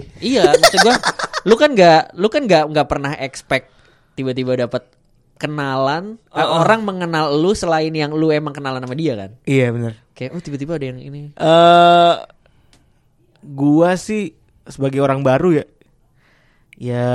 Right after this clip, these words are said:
Speaker 2: senang sih, senangnya karena gua mengidolakan orang-orang yang gua, eh, dari, dari dulu gua ngedolain Pange, ngedolain
Speaker 1: Iya,
Speaker 2: Tio,
Speaker 1: iya, iya.
Speaker 2: ngedolain si Justin tuh gua, gua mengidolakan dari dulu gitu. Terus gua bikin karya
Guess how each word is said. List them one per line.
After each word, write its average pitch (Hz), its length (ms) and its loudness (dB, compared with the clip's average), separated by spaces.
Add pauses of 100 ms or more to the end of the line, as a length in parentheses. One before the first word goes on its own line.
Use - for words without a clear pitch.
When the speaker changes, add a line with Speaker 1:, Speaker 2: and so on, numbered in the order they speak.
(140)
Speaker 2:
senang 139 320 -6
sih, 160 100 -6
senangnya 156 360 -6
karena 156 300 -6
gua 147 200 -2
mengidolakan 147 680 -4
orang-orang 127 440 -8
yang 127 180 -8
gua, 123 160 -10
eh, 123 260 -10
dari, 120 200 -8
dari 123 240 -8
dulu 135 240 -4
gua 156 160 -6
ngedolain 123 420 -4
Pange, 120 380 -10
ngedolain 117 320 -4
Speaker 1:
Iya, 127 140 -2
Speaker 2:
Tio, 117 80 -6
Speaker 1:
iya, 117 100 -4
iya. 123 80 -6
Speaker 2:
ngedolain 113 360 -6
si 120 200 -10 (420)
Justin 147 380 -8
tuh 151 120 -8
gua, 147 120 -2 (120)
gua 135 200 -6
mengidolakan 123 380 -6
dari 117 140 -6
dulu 139 260 0
gitu. 127 180 -10
Terus 151 320 -12 (640)
gua 147 160 -2
bikin 143 240 -2
karya 139 540 2